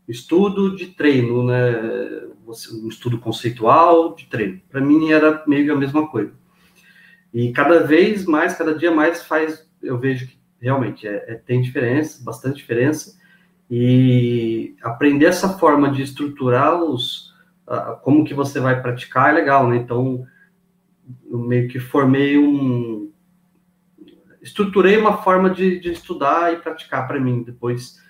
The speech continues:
seguindo as mesmas linhas lá, as mesmas linhas de dentro da, da jornada. E também o dojo final, acho que, putz,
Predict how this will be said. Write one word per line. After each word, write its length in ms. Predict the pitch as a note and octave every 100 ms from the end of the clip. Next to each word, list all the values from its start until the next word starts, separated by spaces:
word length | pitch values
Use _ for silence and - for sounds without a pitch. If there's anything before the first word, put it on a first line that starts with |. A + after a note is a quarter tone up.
| _ _
seguindo 360 | - B2 B2+ D3
as 80 | C3+
mesmas 440 | C#3 D3 D#3 D#3+
linhas 380 | C#3 C3 C3+ C3+
lá, 300 | B2+ G2+ - _ _ _ _ _ _ _ _ _
as 300 | - G2 G2
mesmas 300 | A2 A#2 A#2+
linhas 240 | A2 A#2+ B2
de 80 | A#2+
dentro 280 | A#2+ B2
da, 680 | C3 C3 C3 C3 B2+ B2 B2 -
da 200 | - B2
jornada. 580 | A2+ B2+ A2 F#2+ F#2+ B2 - _ _ _ _ - - - _ _
E 720 | B2 B2 C#3+ D3 C#3+ C#3+ C#3 C#3+
também 260 | D#3+ D#3
o 120 | F3+ F#3+
dojo 320 | F#3+ F#3 F#3
final, 360 | - F3 D#3+
acho 160 | D#3 -
que, 160 | - _ _ _ -
putz, 420 | - - -